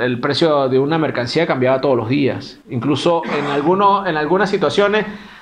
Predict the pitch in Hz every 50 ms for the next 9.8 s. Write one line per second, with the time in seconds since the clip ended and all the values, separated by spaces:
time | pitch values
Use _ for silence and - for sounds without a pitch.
0 | - - 139 160 196 214 190 180 180 214 208 190 - - 202 196 196 196 139 139
1 | 127 131 143 135 123 113 107 107 - 120 113 117 117 127 131 127 135 147 160 160
2 | 156 - - - - - - - - - _ _ _ _ - 110 113 113 - 151
3 | 151 127 - - 143 131 123 110 110 107 - 98 101 98 113 113 117 120 107 107
4 | 107 90 - - - - - - - - - - - - - - - - _ -
5 | - - - - - - 196 180 185 208 185 208 214 170 175 185 165 165 - 190
6 | 196 196 - 147 135 - 175 - - 151 120 127 123 127 135 165 165 170 165 156
7 | 147 - - 131 131 131 123 - 135 127 120 113 - - 151 151 156 - 170 156
8 | - 165 170 160 135 131 139 165 185 180 - - - 127 123 117 113 - 117 120
9 | 113 117 131 156 151 127 - - 101 120 170 185 156 123 110